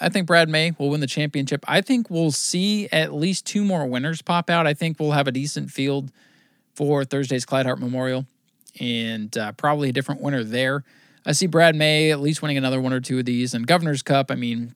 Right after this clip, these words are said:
that's gonna be, well, well, I don't think we're gonna have the biggest field for the Governor's Cup just looking at late model racing as a whole. I mean, Southern Super Series at North Wilkesboro only had twenty-three cars, which is a good turnout, but,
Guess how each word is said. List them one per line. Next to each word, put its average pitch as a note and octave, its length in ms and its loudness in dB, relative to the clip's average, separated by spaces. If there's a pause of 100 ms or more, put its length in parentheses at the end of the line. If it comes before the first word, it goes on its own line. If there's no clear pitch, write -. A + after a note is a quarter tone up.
that's C#3 200 -2
gonna C3+ 180 -2
be, A#2+ 340 -2 (640)
well, G3+ 180 4
well, G3 120 8
I F3 80 8
don't G3+ 280 4
think A3 460 2 (260)
we're E3+ 140 0
gonna E3+ 140 4
have D#3+ 200 2
the C3 60 -2
biggest D#3+ 580 2
field E3 300 -2
for D3+ 80 -6
the D3+ 80 -2
Governor's D3 340 0
Cup D3 200 0
just C3 200 -4
looking D3 280 0
at A#2+ 100 -2
late C3+ 180 -2
model C3+ 160 -4
racing C3 260 -4
as A#2+ 80 -4
a A#2 40 -6
whole. B2+ 240 0
I B2 80 0
mean, A#2+ 220 -4 (260)
Southern D#3+ 300 -2
Super D3 280 -2
Series D3 260 0
at B2 80 -4
North C3+ 240 -4
Wilkesboro D3 540 0
only C#3 200 0
had C3 140 0
twenty-three D3+ 520 -4
cars, D3 360 0
which D#3+ 200 -2
is F#4+ 100 -4
a F#4 60 -2
good F#3+ 280 0
turnout, C#3 540 -4
but, B2+ 240 -2